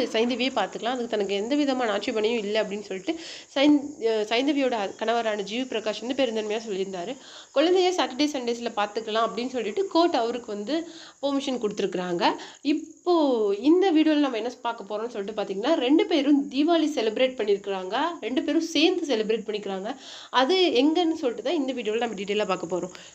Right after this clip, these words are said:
வீடியோக்குள்ள போறதுக்கு முன்னாடி நீங்க சி பி ட்ரெண்டிங்க்கு புதியவரா இருந்தா மறக்காம சப்ஸ்கிரைப் பண்ணி ஃபாலோ பண்ணுங்க.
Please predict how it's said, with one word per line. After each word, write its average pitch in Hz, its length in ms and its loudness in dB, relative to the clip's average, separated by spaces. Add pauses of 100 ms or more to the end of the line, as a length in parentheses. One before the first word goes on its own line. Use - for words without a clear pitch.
(120)
வீடியோக்குள்ள 302 360 6
போறதுக்கு 330 340 4
முன்னாடி 381 320 8
நீங்க 392 220 6
சி 330 160 0
பி 285 120 2
ட்ரெண்டிங்க்கு 240 420 -4
புதியவரா 208 340 -4
இருந்தா 208 200 -2
மறக்காம 320 480 4
சப்ஸ்கிரைப் 233 400 -2
பண்ணி 226 160 -2
ஃபாலோ 190 280 0
பண்ணுங்க. 190 340 0